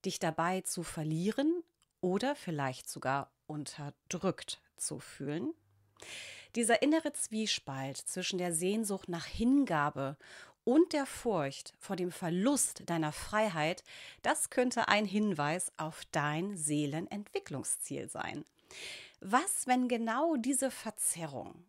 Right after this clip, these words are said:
dieser Gefühle zwischen sich einer Sache hingeben zu wollen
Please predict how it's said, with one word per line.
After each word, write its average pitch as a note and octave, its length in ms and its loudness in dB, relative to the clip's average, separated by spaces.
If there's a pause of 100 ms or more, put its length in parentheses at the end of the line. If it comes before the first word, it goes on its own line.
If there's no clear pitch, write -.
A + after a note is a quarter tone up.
(240)
dieser F#3+ 240 2
Gefühle G3+ 520 0
zwischen F#3 500 0 (160)
sich - 220 -6
einer F#3+ 200 2
Sache F#3+ 240 2
hingeben A#3 680 4
zu A#3+ 260 -2
wollen B3 380 0